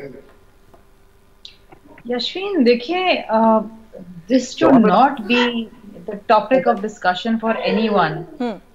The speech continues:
Speaker 1: कि उन्होंने क्या कहा या किसकी क्या नाराजगी है।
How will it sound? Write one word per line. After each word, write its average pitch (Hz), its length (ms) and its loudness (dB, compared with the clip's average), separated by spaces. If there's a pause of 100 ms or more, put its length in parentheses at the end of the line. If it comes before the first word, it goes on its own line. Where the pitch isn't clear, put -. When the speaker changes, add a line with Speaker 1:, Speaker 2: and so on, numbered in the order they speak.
Speaker 1:
कि 226 360 -2
उन्होंने 226 320 0
क्या 208 280 2
कहा 196 440 -2
या 190 160 -2
किसकी 202 380 -10
क्या 208 240 0
नाराजगी 180 760 -2
है। 180 300 -6